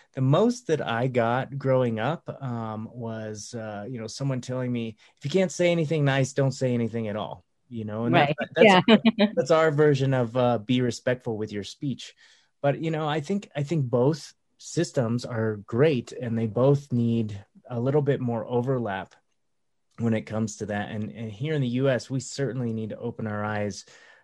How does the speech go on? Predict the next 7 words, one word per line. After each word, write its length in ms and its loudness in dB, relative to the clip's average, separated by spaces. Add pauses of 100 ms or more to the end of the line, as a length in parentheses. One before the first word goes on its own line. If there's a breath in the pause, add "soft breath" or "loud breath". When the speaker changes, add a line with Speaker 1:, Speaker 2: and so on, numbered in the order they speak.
(120)
Speaker 1:
a 120 -4
lot 360 2
more 440 -2
to, 480 -8
uh, 240 -10
diversity 840 -6
of, 480 -8